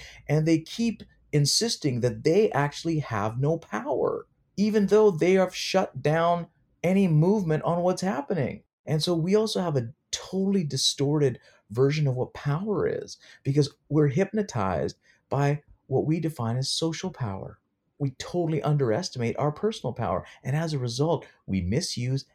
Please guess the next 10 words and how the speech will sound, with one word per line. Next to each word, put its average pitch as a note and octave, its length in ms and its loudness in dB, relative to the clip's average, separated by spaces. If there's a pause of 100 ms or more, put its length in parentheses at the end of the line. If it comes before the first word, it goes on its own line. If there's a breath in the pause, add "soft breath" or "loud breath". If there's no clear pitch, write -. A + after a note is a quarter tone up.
(100)
and D3+ 260 2
abuse D3 1000 -2 (360)
power F2 500 -2 (220 soft breath)
in G2+ 100 -6
social F#2+ 300 -4
justice F2 380 -6
circles, - 520 -12 (560)
in A#2 140 -2
progressive A2 520 0
organizations, F#2+ 960 -6